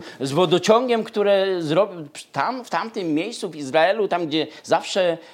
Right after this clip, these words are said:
wody brakuje. No, wodociąg to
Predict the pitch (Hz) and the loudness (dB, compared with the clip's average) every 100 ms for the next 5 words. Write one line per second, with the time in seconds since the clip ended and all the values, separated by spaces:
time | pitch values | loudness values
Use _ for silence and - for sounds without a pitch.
0 | - 117 175 214 214 175 175 - 202 190 | -12 -2 2 2 0 0 0 -2 -2 0
1 | 185 175 - 143 160 165 147 - - - | 0 -4 -8 0 2 2 -2 -8 -20 -20
2 | - 127 170 180 202 214 196 190 175 | -12 -2 0 2 2 0 -4 -6 -6